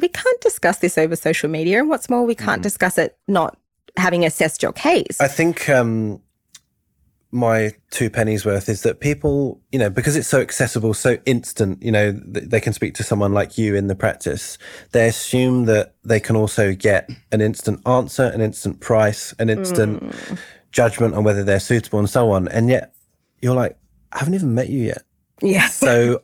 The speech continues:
Speaker 3: how could I possibly answer that?
Speaker 1: Yes.
Speaker 3: Let alone know you're suitable, your medical history, blah, blah, blah, blah. So I, I think, you know, if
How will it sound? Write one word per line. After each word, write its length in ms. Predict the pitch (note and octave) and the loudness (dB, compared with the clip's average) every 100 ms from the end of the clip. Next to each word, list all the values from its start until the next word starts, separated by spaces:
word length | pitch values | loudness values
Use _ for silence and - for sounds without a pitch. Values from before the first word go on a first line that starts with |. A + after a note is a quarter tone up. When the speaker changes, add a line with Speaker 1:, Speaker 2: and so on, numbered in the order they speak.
| _ _ _ | _ _ _
Speaker 3:
how 360 | - - D#3 | -2 0 2
could 160 | D#3+ D3+ | 0 0
I 140 | C#3+ - | -2 0
possibly 460 | D3+ - C3+ B2 | -2 -2 -2 0
answer 320 | F2 A#2+ G2 F#2+ | 0 -2 -2 -4
that? 200 | F2 - _ - - - | -4 -8 _ -20 -20 -4
Speaker 1:
Yes. 140 | F#3 | 2
Speaker 3:
Let 100 | C3 | 4
alone 320 | C#3 B2+ A#2+ A#2 | 4 4 4 4
know 140 | A2+ | 4
you're 120 | A2+ | 2
suitable, 720 | G#2+ A#2 G2+ F#2+ G#2+ G#2+ G#2 | 2 -2 -2 -2 0 2 0
your 120 | G#2 G#2 | 0 0
medical 280 | G2+ G2 | 0 0
history, 380 | G2 F#2+ G2+ G2+ | -4 -2 -4 -4
blah, 180 | F#2+ G#2 | -2 -2
blah, 180 | G2 F#2+ | 0 -2
blah, 180 | G#2 G2 | -2 -2
blah. 220 | F#2 F#2+ - - - - | -4 -6 -12 -18 -18 -16
So 400 | - B2 B2 A#2+ - _ _ _ _ - | 0 4 4 2 -6 _ _ _ _ -6
I, 80 | A2 - - - | -6 -8 -10 -6
I 40 | |
think, 440 | - F3+ D#3 - - | -2 -2 -2 -10 -14
you 100 | - | -2
know, 120 | B2+ A2 | 0 0
if 280 | - - | -2 -14